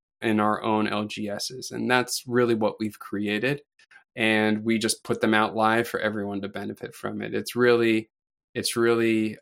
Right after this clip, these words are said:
um, it's really a heartfelt kind of love letter to the community of, "Here's this, here's how to get people into the game easier." It's, it's how we wanted to learn and how to teach.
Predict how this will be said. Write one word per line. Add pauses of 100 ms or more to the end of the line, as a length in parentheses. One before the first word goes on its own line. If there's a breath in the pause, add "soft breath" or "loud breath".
(100)
um, (1400)
it's
really
a
heartfelt
kind
of
love
letter
to
the
community
of,
"Here's
this,
here's
how
to
get
people
into
the
game
easier."
It's,
it's
how
we
wanted
to
learn
and
how
to
teach.